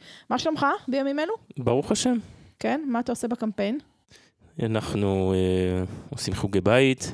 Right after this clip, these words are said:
Speaker 2: נפגשים עם אנשים, יושבים, אה, כותבים דברים, מכינים, אה,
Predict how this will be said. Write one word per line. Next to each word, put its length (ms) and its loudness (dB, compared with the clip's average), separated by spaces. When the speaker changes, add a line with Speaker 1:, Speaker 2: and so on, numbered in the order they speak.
Speaker 2:
נפגשים 520 -2
עם 60 -4
אנשים, 540 2
יושבים, 600 0
אה, 60 0
כותבים 400 2
דברים, 420 2
מכינים, 560 -2
אה, 60 2